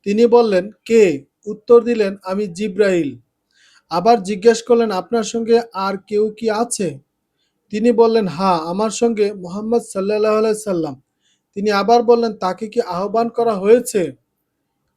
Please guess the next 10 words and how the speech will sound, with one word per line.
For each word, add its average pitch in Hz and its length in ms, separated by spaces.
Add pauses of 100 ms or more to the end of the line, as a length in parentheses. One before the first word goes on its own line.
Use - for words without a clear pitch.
(120)
তিনি 214 260 (2000)
উত্তরে 240 420
বলেন, 220 320
'হ্যাঁ।' 170 340 (120)
তারপর 208 420 (260)
আসমান 226 500 (440)
খোলা 214 300
হলে 226 240 (240)
আমরা 196 340
প্রথম 208 380